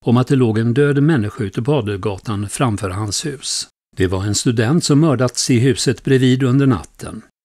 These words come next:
Det huset har sedan dess kommit att kallats för Locus Peccatorum, som betyder syndernas hus. Otto Lindfors beskrevs som axelbred och högvuxen, sträv till sin natur.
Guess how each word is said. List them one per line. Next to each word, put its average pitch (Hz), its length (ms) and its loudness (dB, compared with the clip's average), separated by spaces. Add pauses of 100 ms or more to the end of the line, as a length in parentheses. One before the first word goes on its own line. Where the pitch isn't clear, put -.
Det 92 200 2
huset 135 440 0
har 117 280 0
sedan 135 360 0
dess 113 200 0
kommit 123 320 0
att 123 140 -4
kallats 120 500 -2
för 113 60 0
Locus 147 600 0
Peccatorum, 127 960 -2
som 127 160 0
betyder 107 580 -2 (340)
syndernas 147 800 0
hus. - 420 -10 (920)
Otto 147 380 0
Lindfors 160 640 0
beskrevs 117 680 -2
som 107 220 0
axelbred 127 840 -2
och 120 80 -2
högvuxen, 110 960 -4
sträv 139 520 -4
till 127 280 -4
sin 139 180 -2
natur. 120 580 -6